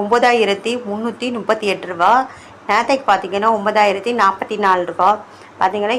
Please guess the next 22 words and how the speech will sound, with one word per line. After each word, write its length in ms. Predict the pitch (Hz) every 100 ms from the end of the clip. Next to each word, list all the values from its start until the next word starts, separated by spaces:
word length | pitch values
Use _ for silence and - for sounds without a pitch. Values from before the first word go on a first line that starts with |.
| 208
இரநூத்தி 340 | 190 233 247 214
தொண்ணூத்தி 280 | 202 208 202
நாலு 160 | 196 190
ரூபா 120 | 202 214
வந்து 220 | 190 208 214
மாற்றமா 400 | 175 175 190 185 175
இருக்கு. 240 | 170 202 262 285 - - - - 202
எட்டு 200 | - 285
கிராமுக்கு 340 | 233 240 240 220
பார்த்தீங்கன்னா 500 | 202 202 190 190 208 240 220 190
எழுபத்தி 280 | 226 247 240
நாலாயிரத்தி 540 | 202 190 180 180 - 240 220
எழுநூத்தி 400 | 190 214 226 233 214
நாலு. 280 | 175 180 202 247 - - - - - -
நேத்தைக்கு 340 | 226 240 277
பார்த்தீங்கன்னா 380 | 208 196 202 240 196
எழுபத்தி 360 | 220 262 220 185
ரெண்டாயிரத்தி 540 | 202 220 202 196 240 208
முந்நூற்றி 380 | 214 240 - 233 202
ஐம்பத்தி 420 | 190 196 214 220 220
ரெண்டு. 320 | 180 185 175 160 - - - - - - - -
பார்த்தீங்கன்னா 380 | 220 226 226 254